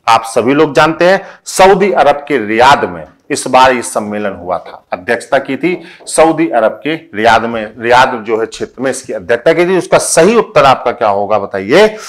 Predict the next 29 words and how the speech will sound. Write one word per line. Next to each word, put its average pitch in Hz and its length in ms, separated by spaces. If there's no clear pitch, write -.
बी 220 260
सऊदी 151 500
अरब 98 320
होगा, 82 160
है 107 100
ना। 165 200
अब - 540
समझ 214 300
लीजिए, 214 460
इससे 269 280
पूर्व 254 360
की 254 140
जो 226 100
अध्यक्षता 220 480
थी 226 140
वो 196 140
जापान 143 420
ने 147 140
की 147 160
थी, 147 380
है 165 80
ना, 180 100
और 156 120
इस 165 240
बार 208 220
की 220 120
जो 214 140
अध्यक्षता 190 480
की 208 360